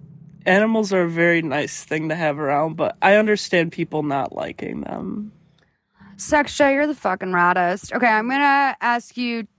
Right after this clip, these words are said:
Speaker 2: three more questions, and we're gonna wrap up. Mm, okay, question number one. This is from young s-, or four more questions. Did I s-, did I say four?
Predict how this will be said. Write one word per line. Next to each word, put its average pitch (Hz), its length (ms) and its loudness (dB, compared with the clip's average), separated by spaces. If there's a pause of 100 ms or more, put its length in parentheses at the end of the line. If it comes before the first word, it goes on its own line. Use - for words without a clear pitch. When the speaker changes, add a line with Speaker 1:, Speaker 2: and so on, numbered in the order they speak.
(200)
Speaker 2:
three 233 180 4
more 262 220 4
questions, 302 560 2
and 254 80 -4
we're 233 120 -2
gonna 226 120 -2
wrap 208 320 2
up. 196 320 2 (380)
Mm, 175 180 -6
okay, 196 460 -2
question 233 340 2
number 240 240 2
one. 247 320 4
This 202 140 -6
is 202 100 -8
from 220 220 0
young 208 220 2
s-, - 260 -4
or 202 160 4
four 196 240 2
more 175 120 -4
questions. - 500 -4
Did - 40 -4
I 247 40 0
s-, 240 140 -2
did - 140 -4
I 226 40 0
say 233 200 0
four? 277 400 0